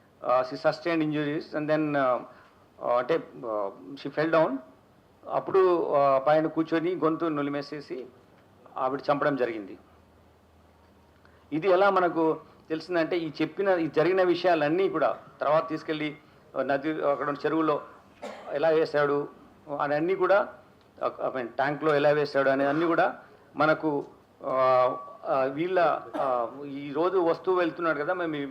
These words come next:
అతన్ని ఎంక్వైరీ ఎగ్జామిన్ చేస్తున్నాం, మళ్ళీ పంపిస్తున్నాం, మళ్ళీ వస్తున్నాడు. ఆ ప్రాసెస్లో ఈరోజు ఉదయం, ఆ, వాళ్ళ, ఆ, ఈ అమ్మాయి, ఆ, చనిపోయిన వాళ్ళ అమ్మాయి మేనమామకు ఇతను చెప్పాడు జరిగింది ఏంటి ఇట్లా అని చెప్పేసి. అతను,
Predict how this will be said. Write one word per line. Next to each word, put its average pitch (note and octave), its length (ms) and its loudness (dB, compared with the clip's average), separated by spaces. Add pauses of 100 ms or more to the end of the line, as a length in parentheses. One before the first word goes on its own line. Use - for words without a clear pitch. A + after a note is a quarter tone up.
(200)
అతన్ని C#3+ 260 -8
ఎంక్వైరీ D3 320 -4
ఎగ్జామిన్ D3+ 440 -4
చేస్తున్నాం, C3+ 400 -6 (460)
మళ్ళీ D#3 140 -2
పంపిస్తున్నాం, C#3+ 480 -4
మళ్ళీ D3+ 160 0
వస్తున్నాడు. C3+ 380 -4
ఆ C3+ 60 2
ప్రాసెస్లో E3 680 -2 (500)
ఈరోజు D#3+ 460 -2 (280)
ఉదయం, D#3+ 360 0 (380)
ఆ, C3+ 180 2
వాళ్ళ, C#3+ 500 4 (380)
ఆ, A#2+ 480 2 (220)
ఈ D#3+ 140 -2
అమ్మాయి, E3+ 560 2
ఆ, C#3+ 160 0 (140)
చనిపోయిన D3+ 560 0
వాళ్ళ C#3+ 220 2
అమ్మాయి C#3 280 0
మేనమామకు D3 760 0 (720)
ఇతను D#3 220 -4
చెప్పాడు D3 580 -2
జరిగింది C#3+ 380 -2
ఏంటి C#3+ 200 -2
ఇట్లా C3 160 -2
అని A2 100 -8
చెప్పేసి. - 260 -12
అతను, D3+ 280 -4